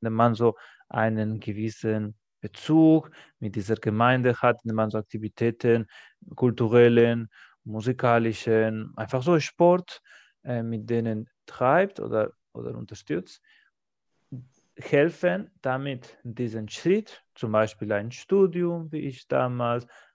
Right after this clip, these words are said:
ein Forschungsaufenthalt, eine berufliche Tätigkeit, damit das einfach nochmal beschleunigt, diese, dieses Erlernen von diesem Kultur, von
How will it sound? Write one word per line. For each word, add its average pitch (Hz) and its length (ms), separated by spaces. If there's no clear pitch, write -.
ein 110 420
Forschungsaufenthalt, 127 1500
eine 107 800
berufliche 170 460
Tätigkeit, 156 640
damit 127 360
das 127 160
einfach 135 340
nochmal 147 540
beschleunigt, 131 920
diese, 120 600
dieses 110 380
Erlernen 113 720
von 107 260
diesem 107 380
Kultur, 143 960
von 113 120